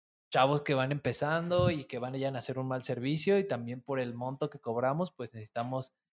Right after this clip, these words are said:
ya gente con experiencia. Y bu-, bu-, hago una entrevista así como las enseñaron a hacer en la escuela, veo ahí sus aptitudes y así, y cómo es su actitud personal, busco personas que se adapten,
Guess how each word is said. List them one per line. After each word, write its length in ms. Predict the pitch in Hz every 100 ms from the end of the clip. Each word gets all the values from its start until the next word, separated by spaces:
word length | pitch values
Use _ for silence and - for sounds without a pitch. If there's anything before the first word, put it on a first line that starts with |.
| -
ya 120 | 123
gente 340 | - 131 131 135
con 140 | 120
experiencia. 680 | 113 - 113 113 113 - _ _ _ _ _ _ _ _ -
Y 300 | 196 214 208
bu-, 180 | 196 196
bu-, 200 | 147 _ - - _
hago 220 | - 175 208
una 120 | 214
entrevista 480 | 180 160 180 - 196
así 160 | 196
como 220 | - 190
las 240 | 160 135 139
enseñaron 500 | 131 135 143 170 156
a 40 |
hacer 200 | 131 151
en 80 | 156
la 60 | 135
escuela, 500 | - 165 214 262 - _ _ _ _ _ _ 120
veo 180 | 127
ahí 200 | 131 131
sus 540 | 127 135 117 - - - _ -
aptitudes 840 | 117 _ _ 147 180 190 196 190
y 40 |
así, 380 | 113 165 220 - _ _ _ _
y 80 | 131
cómo 380 | - 147 151 147
es 180 | 151 147
su 180 | 156 127
actitud 560 | 113 120 - 147 151
personal, 680 | 156 143 123 139 185 233 - _ _ _ 127
busco 260 | 120 147
personas 400 | 131 120 139 147
que 120 | -
se 120 | 117 110
adapten, 680 | 110 143 165 185 185 196